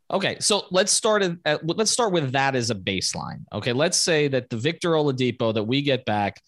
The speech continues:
looks as good as he looked at times for Miami when he played in those, what was it, four games last year, uh, with more room to grow because hopefully, again, they did the surgery correctly.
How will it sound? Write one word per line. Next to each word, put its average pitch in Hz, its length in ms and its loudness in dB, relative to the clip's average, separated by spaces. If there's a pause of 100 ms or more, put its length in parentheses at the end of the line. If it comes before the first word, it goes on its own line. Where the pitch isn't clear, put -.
(500)
looks 131 260 0
as 123 160 0
good 151 280 2
as 196 180 2
he 175 180 0
looked 135 420 -2
at 120 180 -2
times 104 720 -2 (420)
for 135 160 -2
Miami 117 800 0 (240)
when 120 140 -2
he 113 80 0
played 131 320 0
in 127 100 0
those, 117 240 0
what 117 100 -4
was 101 120 -4
it, 98 80 -4
four 110 280 -6
games 101 320 -2
last 90 320 -4
year, 82 240 -6 (400)
uh, 110 360 0 (400)
with 139 360 0
more 151 520 2
room 156 200 2
to 123 120 -4
grow 120 560 0
because 107 580 -2 (220)
hopefully, 113 420 0
again, 104 320 -2
they 104 100 0
did 98 140 -4
the 101 80 -6
surgery 117 500 0
correctly. 92 580 -4